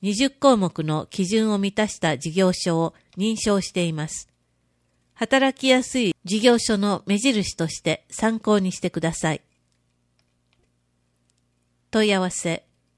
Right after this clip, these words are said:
県長寿福祉人材確保対策課。電話零七四二二七の八零三九。ファックス零七四二二六の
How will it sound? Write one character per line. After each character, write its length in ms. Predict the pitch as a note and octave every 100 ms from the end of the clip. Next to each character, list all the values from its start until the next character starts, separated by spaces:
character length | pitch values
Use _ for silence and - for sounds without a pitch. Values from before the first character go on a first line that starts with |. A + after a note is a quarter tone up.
| -
県 320 | C#4 A3 D3+ _
長 260 | - C4+ A3
寿 280 | D#3+ D#3+ D3+
福 240 | F#3+ -
祉 420 | A3 - G#3+ F3+
人 300 | D3+ G3+ A3
材 220 | G#3 G3 F#3+
確 320 | G#3 - E3
保 200 | D#3 -
対 220 | - E3+
策 320 | - E3 -
課。 220 | - D3 - _ _ _ _ _ _
電 240 | G3 G3 F3+
話 260 | E3+ - -
零 220 | B3+ B3
七 260 | B3 G3+
四 320 | E3 F#3 F3+ E3+
二 300 | E3 D#3 - _ _
二 240 | G3+ B3+ A#3+
七 300 | A#3 G#3 D#3
の 180 | D3+ -
八 360 | G3 - B3
零 180 | A#3 E3
三 320 | - F3 D#3+ -
九。 300 | - D3+ - _ _ _ _ _ _ _
フ 60 | A#3
ァ 60 |
ッ 20 |
ク 160 | - -
ス 280 | - E3 - _ _ _
零 200 | A3 A#3+
七 260 | A#3 A3 E3+
四 320 | F3 F3 E3
二 240 | D#3+ D3 - _ _ F#3+
二 220 | A3+ A#3
六 260 | G#3+ -
の 240 | D3+ D3+